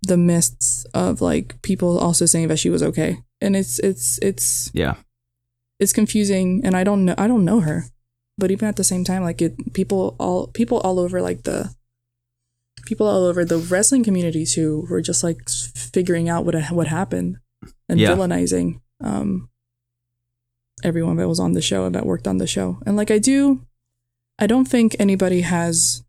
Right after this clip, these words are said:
Speaker 1: the full blame on it. Not even Hana herself. Like, I mean,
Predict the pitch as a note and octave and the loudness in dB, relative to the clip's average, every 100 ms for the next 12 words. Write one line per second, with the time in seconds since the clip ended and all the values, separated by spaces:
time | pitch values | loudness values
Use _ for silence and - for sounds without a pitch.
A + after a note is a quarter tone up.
0 | - E3+ - F3 F3+ F3 F#3 G3 G#3+ A#3 | -4 -2 0 0 0 0 0 2 0 -2
1 | - _ _ _ _ _ - - G3+ F#3 | -8 _ _ _ _ _ -12 -4 -2 0
2 | F#3 F#3 E3+ F#3 F3 D#3+ - F#3+ - - | 2 0 0 -2 -2 -2 -2 -4 -6 -8
3 | - - - G3+ G3+ | -8 -6 -4 -2 -4